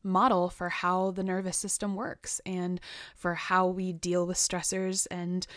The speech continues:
what survival mode looks like and how it can look different in everybody and how it can look different in different people in different situations. As always, we're gonna end on a guided meditation, but before we get to that, I just wanna say thank you.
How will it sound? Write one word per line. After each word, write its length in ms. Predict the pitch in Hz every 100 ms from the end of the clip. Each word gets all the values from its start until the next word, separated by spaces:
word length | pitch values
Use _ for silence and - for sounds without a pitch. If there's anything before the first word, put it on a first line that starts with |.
| - - - -
what 220 | 180 170
survival 460 | - 196 180 175 190
mode 240 | 185 185
looks 220 | 185 - -
like 200 | 165 -
and 80 | 175
how 120 | 220
it 80 | -
can 140 | 254
look 160 | 262 -
different 320 | 240 - -
in 60 | 208
everybody 440 | 214 185 165 165
and 140 | 180
how 100 | 180
it 100 | 190
can 160 | - 196
look 140 | 185 -
different 360 | 190 190 190 -
in 200 | 180 180
different 280 | 175 180 175
people 240 | 180 180
in 100 | 165
different 260 | 170 147 -
situations. 880 | 147 123 113 - - 120 - - - _ _ _ _ - -
As 160 | 262
always, 380 | 240 202 196 220
we're 80 | 185
gonna 220 | 180 180 -
end 280 | 185 190 -
on 180 | 185 180
a 40 |
guided 320 | 170 165 185
meditation, 560 | 196 202 226 170 - 185
but 140 | 175
before 300 | - - 220
we 80 | 226
get 180 | 220 196
to 80 | 180
that, 220 | 180 -
I 100 | 180
just 300 | 170 170 -
wanna 160 | 175 170
say 240 | 170 160 -
thank 260 | 190 -
you. 260 | - 101